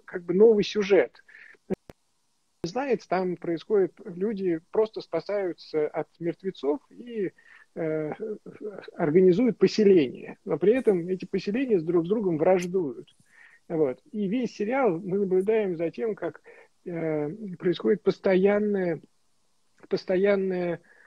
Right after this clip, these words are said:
э, крушение вот этих вот маленьких цивилизаций, которые создаются. И вот в этом десятом сезоне, супер, понимаете, десятый сезон, по шестнадцать серий в каждом, это просто невероятный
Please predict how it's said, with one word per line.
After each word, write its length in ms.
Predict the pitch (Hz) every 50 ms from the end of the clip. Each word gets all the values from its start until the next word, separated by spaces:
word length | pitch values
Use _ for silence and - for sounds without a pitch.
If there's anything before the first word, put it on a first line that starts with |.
| _ _ _ _ _ -
э, 400 | 180 170 170 170 165 160 160 151 - - - -
крушение 800 | - - 214 220 - - - 226 220 220 220 208 208 190 180 170
вот 160 | 160 170 170
этих 260 | 196 190 - 185 -
вот 140 | 190 - -
маленьких 560 | 180 202 202 196 202 190 175 170 - 175 - -
цивилизаций, 760 | - 190 180 185 185 185 180 170 180 160 139 - - 131
которые 360 | - 135 123 - 139 127 131 127
создаются. 760 | - - 139 131 131 123 123 - _ _ _ - - -
И 180 | - - 196 180
вот 120 | 175 175 196
в 20 |
этом 260 | 226 214 - 180 165
десятом 540 | 143 175 196 - - 214 202 - - 160 147
сезоне, 560 | - - 165 156 165 208 254 277 240 185 151
супер, 500 | - - - - 196 165 - - 151 - - - - - - - 175 165 151 -
понимаете, 380 | 185 190 175 156 143 147 143 143
десятый 480 | 151 170 165 - 208 196 180 - 170
сезон, 400 | - - - - 165 214 571 - 622 -
по 80 | -
шестнадцать 600 | - - - - - 190 190 220 214 - 170 160
серий 280 | - 190 190 170 165 156
в 60 | -
каждом, 400 | - - 185 170 151 - 139 143 139 143
это 240 | 170 175 - 185 160
просто 420 | - - 202 208 190 - _ 180
невероятный 840 | 175 175 185 202 202 196 196 202 185 156 143 135 - 160 160 151 147